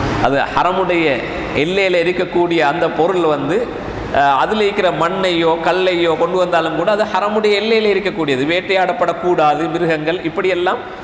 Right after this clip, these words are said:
அதுக்குரிய சட்டங்கள் இருக்கின்றது வந்து. அஹ், அதனால் வந்து அப்ப ஜம்சம் தண்ணீர் என்பது குடிப்பதற்கு எங்களுக்கு ஆகமாக்கப்பட்டது.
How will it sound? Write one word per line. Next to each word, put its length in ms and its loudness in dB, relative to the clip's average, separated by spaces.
அதுக்குரிய 380 0
சட்டங்கள் 500 0
இருக்கின்றது 400 -2
வந்து. 260 -4
அஹ், 400 2
அதனால் 380 0
வந்து 340 -2
அப்ப 200 0
ஜம்சம் 520 -2
தண்ணீர் 380 -2
என்பது 480 -2
குடிப்பதற்கு 720 -2
எங்களுக்கு 340 0
ஆகமாக்கப்பட்டது. 800 0